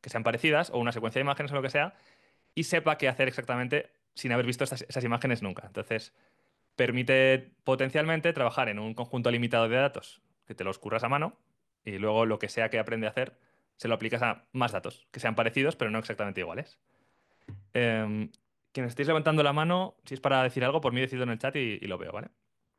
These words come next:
Entonces, esto es de los vídeos de Foundry, que ponen como ejemplo y que seguro que los habéis visto.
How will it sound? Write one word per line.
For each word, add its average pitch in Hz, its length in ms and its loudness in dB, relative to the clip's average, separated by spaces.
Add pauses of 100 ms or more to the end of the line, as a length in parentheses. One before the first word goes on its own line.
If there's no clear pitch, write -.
(1120)
Entonces, 151 640 0
esto 147 220 2
es 151 60 2
de 143 360 6 (540)
los 131 180 -2
vídeos 131 200 0
de 120 80 -2
Foundry, 220 400 0 (580)
que 113 220 0
ponen 120 180 0
como 117 140 0
ejemplo 180 280 2
y 175 40 0
que 135 80 -4
seguro 113 220 0
que 113 60 -2
los 107 140 -2
habéis 107 160 -2
visto. 185 400 -2